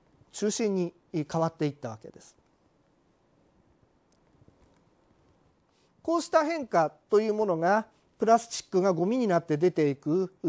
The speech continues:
比率が増えている、あるいは金属がゴミになっていくという変化に現れています。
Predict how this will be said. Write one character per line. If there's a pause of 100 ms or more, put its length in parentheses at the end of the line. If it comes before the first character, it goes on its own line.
比
率
が
増
え
て
い
る、 (580)
あ
る
い
は
金
属
が
ゴ
ミ
に
な
っ
て
い
く (640)
と
い
う (520)
変
化
に
現 (180)
れ
て
い
ま
す。